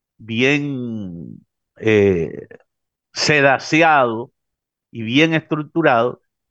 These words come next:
entonces ahí sí íbamos a realizar la elección del gobierno. Claro, ya todo el mundo conoce el resto de la historia. Eso se, eso lo digo para que se sepa de que efectivamente no se trata de,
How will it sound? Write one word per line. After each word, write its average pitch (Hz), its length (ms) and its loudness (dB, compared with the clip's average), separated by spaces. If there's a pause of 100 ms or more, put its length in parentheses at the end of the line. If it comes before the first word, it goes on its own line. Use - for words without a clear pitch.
entonces 123 840 -6
ahí 113 420 2
sí 120 500 -4
íbamos 117 540 -2
a 104 80 -2
realizar 104 680 -4 (360)
la 107 260 0
elección 107 560 -6
del 104 160 -6
gobierno. 78 540 -14 (300)
Claro, 139 420 0 (120)
ya 110 260 -4
todo 120 160 0
el 113 80 -2
mundo 113 300 -6
conoce 104 340 -6
el 95 60 0
resto 101 380 -2
de 92 80 -2
la 87 120 -4
historia. 73 480 -14 (1000)
Eso 214 340 0
se, 196 200 -2
eso 214 300 2
lo 208 200 2
digo 160 340 0
para 135 240 0
que 117 140 -8
se 156 160 -8
sepa 139 380 -2
de 107 140 -2
que 107 100 -6
efectivamente 120 960 -6
no 110 160 -8
se 135 140 -4
trata 127 460 2
de, 92 540 -2